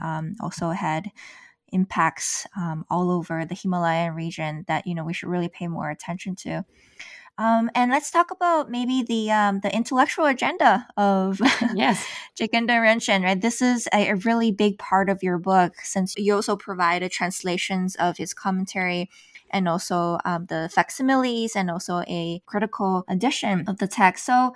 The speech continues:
Speaker 1: um, there's a lot of interesting things to discuss here. Um, so in this chapter, you show us how Jigten Rinchen engages with several topics of the Mahamudra controversy, uh, since its first systematized criticism by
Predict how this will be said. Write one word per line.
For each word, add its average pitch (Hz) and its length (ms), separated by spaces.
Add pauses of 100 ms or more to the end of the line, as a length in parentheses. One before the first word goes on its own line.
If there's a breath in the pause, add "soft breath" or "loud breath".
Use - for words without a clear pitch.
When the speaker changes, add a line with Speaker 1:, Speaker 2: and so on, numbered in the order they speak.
(460 loud breath)
Speaker 1:
um, 254 460
there's 262 220
a 269 60
lot 269 180
of 302 100
interesting 254 420
things 233 320
to 214 100
discuss 247 640
here. 190 580
Um, 202 220
so 214 120
in 302 120
this 311 180
chapter, - 400
you 202 160
show 233 360
us 233 140
how 202 400
Jigten 202 320
Rinchen 196 580 (360 loud breath)
engages 208 640
with 190 120
several 240 560
topics 185 680
of 185 220
the 180 80
Mahamudra 180 540
controversy, 170 1000 (420 loud breath)
uh, 185 180
since 208 360
its 180 160
first 233 640
systematized 190 920
criticism 180 640
by 165 480